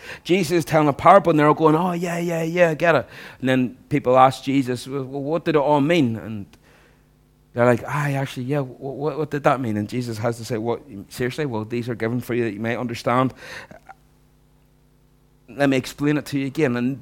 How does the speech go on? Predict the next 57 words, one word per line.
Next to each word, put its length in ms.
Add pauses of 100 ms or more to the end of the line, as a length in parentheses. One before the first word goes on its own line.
they 180
don't 220
get 180
it. 60
And 100
that's 160
in 140
the 80
Bible 300
more 220
than 160
once. 380 (480)
They 60
don't 240
get 240
the 80
teaching. 380
They 100
don't 160
always 180
understand 540
what's 140
happening. 280
They're 80
not 160
following 560
the 60
train 240
of 100
thought. 380 (1500)
And 160
then 160
I 160
bring, 200
I, 160
I 340
often 320
bring 140
up 80
the 80
fact 240
that 120
Jesus 420
called 460
Peter 400
Satan. 560 (520)
"Get 180
behind 540
me, 100
Satan." 520
"Oh, 120
yeah, 160
you're 160
top 180
of 40
the 60
class." 360